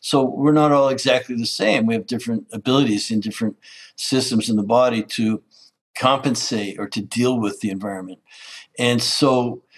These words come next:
with that in mind, exposures are probably the first place. Look, now you, by the way, you can test for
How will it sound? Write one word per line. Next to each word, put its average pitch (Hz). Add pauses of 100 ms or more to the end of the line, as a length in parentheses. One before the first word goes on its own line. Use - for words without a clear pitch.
(160)
with 117
that 139
in 123
mind, 117 (520)
exposures 127
are 127
probably 127
the 117
first -
place. 165
Look, 151
now 127
you, 175
by 160
the 143
way, 127
you 160
can 202
test -
for 113